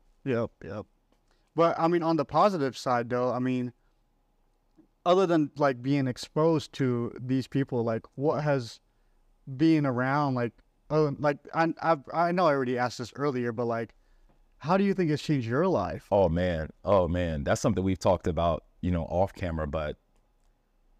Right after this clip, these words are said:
Speaker 2: it's changed my life tremendously in how I carry myself,
Speaker 1: Mm-hmm.
Speaker 2: the conversations that I have,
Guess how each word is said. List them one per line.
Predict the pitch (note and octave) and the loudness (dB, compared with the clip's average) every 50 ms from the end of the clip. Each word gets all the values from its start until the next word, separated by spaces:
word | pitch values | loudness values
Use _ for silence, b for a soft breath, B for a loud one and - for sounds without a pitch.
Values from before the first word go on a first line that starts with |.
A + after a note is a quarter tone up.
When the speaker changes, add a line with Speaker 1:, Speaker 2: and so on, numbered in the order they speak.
| _ _ _ _ _ _ _ - | _ _ _ _ _ _ _ 0
Speaker 2:
it's | A2 B2 - | 0 0 0
changed | - - D3 D#3 D3+ C3 | -2 0 0 0 2 2
my | A#2+ A2 | 2 4
life | G#2 G2 F#2 F2+ F2+ - - _ _ _ - - _ _ _ _ _ _ _ _ _ _ _ _ _ _ _ _ _ _ _ _ _ _ _ _ _ _ _ _ _ _ - | 4 4 4 2 2 -2 -6 _ _ _ -20 -20 _ _ _ _ _ _ _ _ _ _ _ _ _ _ _ _ _ _ _ _ _ _ _ _ _ _ _ _ _ _ -18
tremendously | - - G#2+ F#2 F2+ F2+ F2+ F#2 G2 G2 F#2 E2+ E2 E2+ - - F2 D#2 C2+ B1 G1+ G1+ - - _ _ - | -6 -2 -2 0 0 2 2 2 2 0 0 0 -2 -4 -4 -4 -4 -4 -4 -4 -6 -8 -12 -14 _ _ -6
in | - F2 | -4 -2
how | F2+ F#2 F2+ | 0 0 0
I | E2 D#2+ | 0 -2
carry | - - G2 F#2 F#2 F#2 | -2 -2 -2 -2 0 0
myself, | F2+ F#2+ F#2+ F#2+ - - G#2 F#2+ F#2+ G2+ G2+ - - C#3 | 0 -2 -4 -4 -4 -2 -2 0 0 0 -2 -4 -8 -8
Speaker 1:
Mm-hmm. | C3+ B2+ B2 B2 B2 A#2+ A#2+ - _ _ _ _ _ | -8 -8 -8 -8 -10 -10 -12 -14 _ _ _ _ _
Speaker 2:
the | - F2+ | -8 -4
conversations | - G#2+ F#2+ F2+ E2 - F#2+ F#2+ F#2 - G#2 | -2 0 0 0 0 0 0 0 0 0 0
that | F#2+ F#2 | 0 2
I | F#2 F#2 F#2 F#2 | 2 2 0 0
have, | F#2 F2+ F2+ F2+ F2+ F#2 F#2 | 0 0 0 0 -2 -2 -6